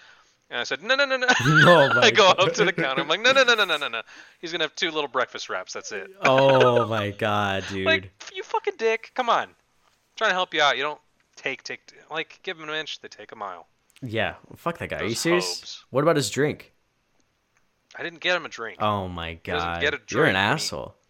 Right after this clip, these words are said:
Speaker 1: <laughs>
Speaker 2: How dare you order something
Speaker 1: By
Speaker 2: not
Speaker 1: hobo
Speaker 2: breakfast
Speaker 1: standards,
Speaker 2: wrap?
Speaker 1: yeah, I'm a fucking a-,
Speaker 2: Oh,
Speaker 1: asshole.
Speaker 2: my
Speaker 1: I'll never buy a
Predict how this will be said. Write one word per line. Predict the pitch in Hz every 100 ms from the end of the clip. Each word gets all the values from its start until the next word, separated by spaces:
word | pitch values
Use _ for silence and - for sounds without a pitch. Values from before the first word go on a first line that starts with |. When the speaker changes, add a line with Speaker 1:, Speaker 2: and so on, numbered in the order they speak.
| _ _ _
Speaker 1:
<laughs> | _ - - -
Speaker 2:
How | - 190
dare | - 123 139
you | 120
order | 107 113 113 107 104 -
something | - 120 113 110
Speaker 1:
By | 117
Speaker 2:
not | 110 110
Speaker 1:
hobo | 117
Speaker 2:
breakfast | 120 104 123 117
Speaker 1:
standards, | 110 95
Speaker 2:
wrap? | 120
Speaker 1:
yeah, | 139 104
I'm | 101
a | 104
fucking | - - 98
a-, | 95 98 _ 92
Speaker 2:
Oh, |
Speaker 1:
asshole. | 95 90
Speaker 2:
my | 101
Speaker 1:
I'll | 143 170
never | 175 170 160
buy | 139
a | 135